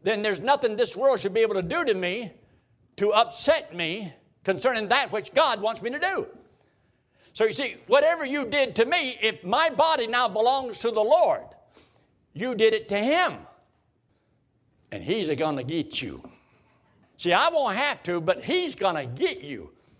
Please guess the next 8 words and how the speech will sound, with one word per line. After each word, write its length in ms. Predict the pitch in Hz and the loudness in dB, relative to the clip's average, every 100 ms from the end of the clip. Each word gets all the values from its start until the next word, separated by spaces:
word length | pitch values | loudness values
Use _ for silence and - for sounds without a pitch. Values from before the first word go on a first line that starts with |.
| _ - | _ -10
Because, 300 | - 208 180 | -2 0 0
you 60 | |
see, 240 | - 202 - - _ _ _ _ | -2 -6 -8 -16 _ _ _ _
my 240 | 165 254 | -2 -2
body 400 | 196 226 214 202 | 2 2 2 -4
is 180 | 170 156 | -6 -6
his 220 | 175 220 | -2 -2
body. 420 | 127 165 120 87 | 0 -2 -2 -8